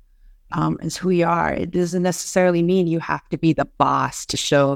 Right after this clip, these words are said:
the people walking down the street which direction to go or whatever, you know, 'cause I think we automatically wanna move to these things that, that we're running the show or we're doing something. What if you just let, okay, fine, those people who are there to do that, but what about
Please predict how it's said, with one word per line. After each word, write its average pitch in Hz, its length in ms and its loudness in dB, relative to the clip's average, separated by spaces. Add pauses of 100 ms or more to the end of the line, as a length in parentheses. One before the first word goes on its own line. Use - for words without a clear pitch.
(120)
the 135 440 0
people 156 300 0
walking - 360 -2
down 135 180 -2
the 143 60 -6
street - 340 -6
which - 200 -8
direction - 540 -2
to - 80 4
go 143 240 2
or 131 140 0
whatever, 156 340 2
you 196 80 2
know, 165 200 2
'cause - 420 -8
I 190 100 6
think 208 200 0
we 180 100 0
automatically 170 720 2
wanna 165 240 0
move 170 520 -2
to - 160 -4
these 147 300 0
things 175 400 -2
that, - 240 -4 (400)
that - 340 0
we're 160 260 2
running 165 400 2
the 160 80 -6
show 175 420 4
or 147 180 2
we're 160 180 -2
doing 175 360 2
something. - 640 -2 (600)
What 185 140 2
if 190 140 2
you 190 80 2
just 175 240 -2
let, 156 160 2
okay, 165 260 2
fine, 165 360 0
those 147 240 0
people 160 340 -4
who 160 120 -4
are 151 120 -2
there 160 200 -2
to - 100 -4
do 160 240 -2
that, 160 340 -6
but - 180 -4
what 170 160 2
about 165 360 0